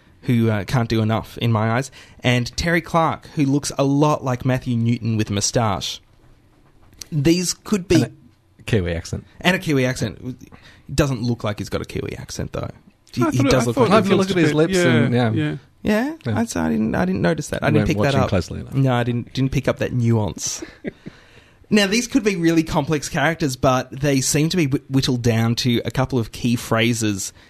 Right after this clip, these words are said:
Speaker 1: including, "Don't you cross me!" and, "Where's my money?" The latter of which can be really interesting, as in the paper boy from Better Off Dead,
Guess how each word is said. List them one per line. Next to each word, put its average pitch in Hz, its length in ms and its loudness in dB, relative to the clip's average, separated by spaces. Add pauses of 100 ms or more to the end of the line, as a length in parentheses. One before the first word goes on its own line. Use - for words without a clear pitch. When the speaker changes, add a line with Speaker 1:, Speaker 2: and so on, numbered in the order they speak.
(240)
Speaker 1:
including, 117 760 0 (720)
"Don't 277 240 4
you 262 160 -4
cross 269 380 -2
me!" 240 460 0 (420)
and, 147 340 2 (220)
"Where's 311 340 0
my 311 220 2
money?" 277 540 0 (760)
The 170 80 6
latter 170 300 4
of 139 100 -2
which - 340 -4
can 202 240 -2
be 185 140 4
really 135 260 2
interesting, 127 560 -4
as 117 320 0
in 117 220 2
the 113 80 0
paper 131 340 0
boy 117 240 0
from 113 200 -4
Better 113 260 2
Off 107 160 -2
Dead, 117 340 2